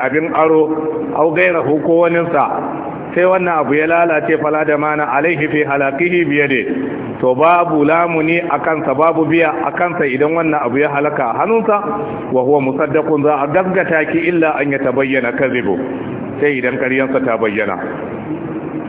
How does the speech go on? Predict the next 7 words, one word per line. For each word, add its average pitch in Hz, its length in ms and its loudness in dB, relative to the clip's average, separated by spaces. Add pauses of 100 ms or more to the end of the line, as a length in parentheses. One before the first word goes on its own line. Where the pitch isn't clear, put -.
(300)
To, 131 100 2
wannan, 190 280 4 (1600)
eh, 107 540 2
ko 170 120 2
mun 185 140 0
zallake 170 380 2
ne? 131 100 -2